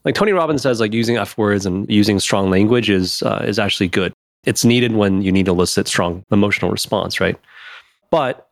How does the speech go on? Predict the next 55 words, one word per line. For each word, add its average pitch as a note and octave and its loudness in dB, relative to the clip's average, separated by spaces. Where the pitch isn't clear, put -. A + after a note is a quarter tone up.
I D#3 2
sometimes E3+ 2
just C3+ 0
catch - -4
myself G#2+ 0
being G2+ -2
like, F2+ -4
"Why E3 0
the F#3 2
fuck - -4
did - -6
you A#2 -2
do A#2 4
that, - -2
Sean?" - -6
I'll A#2 2
say C#3 -2
that E2 -2
out - -6
loud - -4
in B2 0
the A#2 0
car G2 -2
by G2 -4
myself. - -6
I'll G#3+ 0
be G#3+ 2
like, F3 -2
"Did C#4 2
it C#4+ -4
really G#3 4
merit G#2+ 2
that G#2 -2
kind A2+ -4
of A2+ 0
level?" G#2+ 2
<laughs> - -8
You - 0
know, D#3 0
like, F3 -4
<laughs> - -8
I'm F3 0
just E3+ 0
saying, F3+ 0
like, C3 0
I C3 0
don't D#3 -2
wanna E3+ -2
condition G#2+ -4
myself D3+ 0
to A2 -2
be G2 2
like, F#2 0
that's F#2+ -4
my F#2 -2